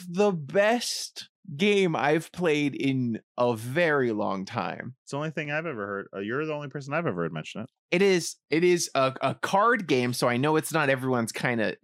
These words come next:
Speaker 1: deal, but it is so fucking fun. Be careful what you look up because they're spoilers, and it is very easily spoiled. So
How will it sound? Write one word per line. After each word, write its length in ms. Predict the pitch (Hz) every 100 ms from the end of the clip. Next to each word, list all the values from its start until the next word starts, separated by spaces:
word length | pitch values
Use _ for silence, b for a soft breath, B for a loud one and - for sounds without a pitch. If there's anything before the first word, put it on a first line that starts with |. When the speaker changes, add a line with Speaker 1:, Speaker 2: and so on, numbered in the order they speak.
| 107 -
Speaker 1:
deal, 480 | 135 151 98 107 - b b -
but 80 | 135
it 140 | 143
is 320 | 147 120 - - _
so 640 | - - - 175 160 185 - -
fucking 420 | 175 - 151 156 -
fun. 420 | 123 110 113 - _ -
Be 60 |
careful 360 | 131 190 190 196
what 120 | 180
you 120 | 156
look 180 | 156 160
up 160 | 180 180
because 260 | 143 147
they're 80 | 123
spoilers, 560 | - - 127 101 98 - -
and 140 | 101
it 100 | 104 98 -
is 120 | 110
very 260 | 104 127 117
easily 260 | 120 107 101
spoiled. 460 | - 95 85 - _
So 520 | - - 175 127 104